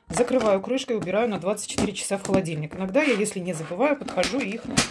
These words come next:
потрясываю, чтобы они ещё перемешивались. Вот так подхожу иногда и перемешиваю. Если вы в миске делали, ещё раз повторюсь, значит, перекладывайте или в банку, ну, что у вас есть. Ну что же, надеюсь, вам понравятся эти грибочки.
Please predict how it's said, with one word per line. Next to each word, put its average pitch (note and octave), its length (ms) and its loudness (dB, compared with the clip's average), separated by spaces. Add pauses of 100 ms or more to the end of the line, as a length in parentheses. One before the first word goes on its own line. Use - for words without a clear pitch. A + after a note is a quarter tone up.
(680)
потрясываю, E3 680 4
чтобы E3+ 280 -4
они F3+ 260 -6 (400)
ещё F3 340 -4 (160)
перемешивались. E3 480 -6
Вот - 80 -12
так E3 140 -4
подхожу A3+ 360 2
иногда E3+ 380 2
и B3+ 220 -6 (500)
перемешиваю. E3 720 -2 (340)
Если F#3+ 280 0
вы F3+ 120 0
в D#3+ 60 -2
миске C#4+ 260 0
делали, C4+ 320 4
ещё A#3+ 200 -2
раз G#3+ 100 -2
повторюсь, G3+ 380 -6
значит, A3 260 -4
перекладывайте F3+ 640 -2
или G3 120 -4
в D#3 60 -6
банку, A3 440 0
ну, A3+ 240 -8
что C4+ 180 -2
у A3 40 2
вас F3 180 -4
есть. - 360 -10 (1300)
Ну A3 100 -10
что - 180 -6
же, D#3 180 -6 (220)
надеюсь, F#3+ 360 -2
вам B3+ 120 2
понравятся F3 540 0
эти D#3+ 140 -8
грибочки. F3+ 520 -2